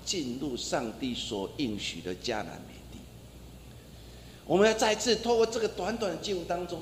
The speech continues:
我要跟大家一起分享两件事情。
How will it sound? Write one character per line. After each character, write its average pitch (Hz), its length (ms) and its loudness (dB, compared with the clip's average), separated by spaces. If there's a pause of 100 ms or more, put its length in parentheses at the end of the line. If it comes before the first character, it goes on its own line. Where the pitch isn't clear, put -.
我 151 40 -4
要 165 140 -4
跟 185 240 -4
大 185 140 -2
家 180 300 0
一 220 80 -2
起 - 220 0
分 175 280 2
享 110 260 2 (220)
两 120 260 -4
件 113 220 -2
事 - 240 -2
情。 - 220 -6